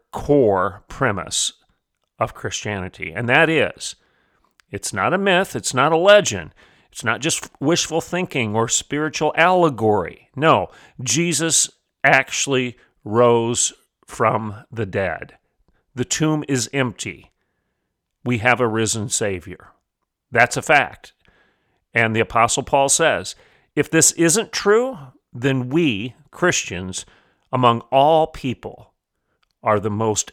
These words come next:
pitied." In other words, we're a shameful lot if we've bought this lie, if we've imbibed this Kool-Aid,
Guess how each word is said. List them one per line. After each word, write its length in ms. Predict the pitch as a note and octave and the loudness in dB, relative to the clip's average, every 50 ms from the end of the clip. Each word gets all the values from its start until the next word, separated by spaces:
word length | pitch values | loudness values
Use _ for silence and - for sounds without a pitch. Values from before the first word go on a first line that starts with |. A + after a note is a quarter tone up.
| _ - | _ -12
pitied." 520 | - - B2+ G#2+ F2 E2+ - - - - - _ _ _ _ _ _ _ _ _ _ _ _ _ _ _ _ _ _ _ _ _ _ _ - | -6 -4 -4 -4 -4 -6 -12 -14 -18 -20 -20 _ _ _ _ _ _ _ _ _ _ _ _ _ _ _ _ _ _ _ _ _ _ _ -10
In 100 | - A#2+ | -6 -2
other 180 | A#2 A#2 G#2+ G2+ | -2 0 -2 -2
words, 460 | F2 E2+ F2 - - - - - - _ _ _ _ _ _ _ _ _ _ _ _ _ - | -6 -8 -12 -14 -14 -12 -12 -12 -12 _ _ _ _ _ _ _ _ _ _ _ _ _ -4
we're 120 | A#2+ A#2+ | 0 0
a 60 | A2+ A2+ | 0 0
shameful 560 | - - C3+ C#3 D3+ D#3 C3+ - - D3 C#3 | 0 0 0 0 0 0 -4 -2 -4 -2 2
lot 480 | C#3 C3+ B2+ G2+ D#2 - - - - - _ _ _ _ _ - | 4 6 6 4 4 -2 -10 -20 -20 -20 _ _ _ _ _ -6
if 180 | C3 A#2+ - | -6 -6 -4
we've 220 | - A#2 G2+ G2 G#2 | -4 -6 -6 -2 2
bought 240 | G#2+ G#2+ A2 A2+ - | 4 4 4 4 2
this 220 | B2+ A2+ - - | -2 -2 -2 0
lie, 420 | B2 G#2 G2 F2+ D#2+ - - - _ _ _ _ _ _ _ _ _ - | 2 2 2 2 0 -6 -10 -14 _ _ _ _ _ _ _ _ _ -12
if 120 | A2 - | -8 -4
we've 180 | B2 A2+ G2+ A2 | -4 -4 -4 -4
imbibed 500 | G#2 G2+ E2+ - G#2+ A2 B2 B2+ A2 A2 | -6 -4 0 4 6 6 6 4 2 0
this 120 | B2+ - | -2 -2
Kool-Aid, 680 | - - - C#3+ C#3 B2+ G#2 F2+ D#2+ C#2 - - - - | -2 -2 -2 0 0 0 0 -2 -6 -8 -10 -16 -20 -20